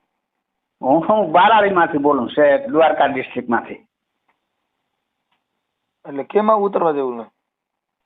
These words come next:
Speaker 1: એ, એ, એ બધા ખોટા છે, આવા ખોટા વીડિયા બ-, બધા કરીને દેતા હોય. ન્યા આ, આ અમુક યુવાન છે, આ સાત આઠ વર્ષ થયા ન્યા આવતાય નથી. મને આઠ વર્ષનો અનુભવ છે હતાધારનો. બોલો, સેવા કરું હું ન્યા.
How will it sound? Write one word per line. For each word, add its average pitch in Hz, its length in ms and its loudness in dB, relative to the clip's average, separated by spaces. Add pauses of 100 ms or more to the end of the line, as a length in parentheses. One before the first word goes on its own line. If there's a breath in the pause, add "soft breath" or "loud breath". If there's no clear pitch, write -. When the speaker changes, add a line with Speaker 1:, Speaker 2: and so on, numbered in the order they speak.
(180)
Speaker 1:
એ, 202 80 2
એ, 214 480 2
એ 240 40 0
બધા 226 340 2
ખોટા 254 440 2
છે, 262 60 6
આવા 226 360 4
ખોટા 233 280 2
વીડિયા 214 380 2
બ-, 185 160 2
બધા 185 280 2
કરીને 180 340 0
દેતા 170 300 2
હોય. 170 200 4
ન્યા 175 240 2
આ, 175 320 4
આ 160 320 4
અમુક 180 280 -2
યુવાન 175 240 2
છે, 160 260 2
આ 151 220 4
સાત 190 260 2
આઠ 226 200 2
વર્ષ 247 180 2
થયા 254 140 2
ન્યા 233 200 2
આવતાય 277 320 2
નથી. 240 200 -2
મને 202 220 0
આઠ 196 360 2
વર્ષનો 226 340 0
અનુભવ 208 380 2
છે 202 140 4
હતાધારનો. 135 640 2
બોલો, 117 480 2
સેવા 175 400 2
કરું 143 220 0
હું 117 160 -12
ન્યા. 107 200 -8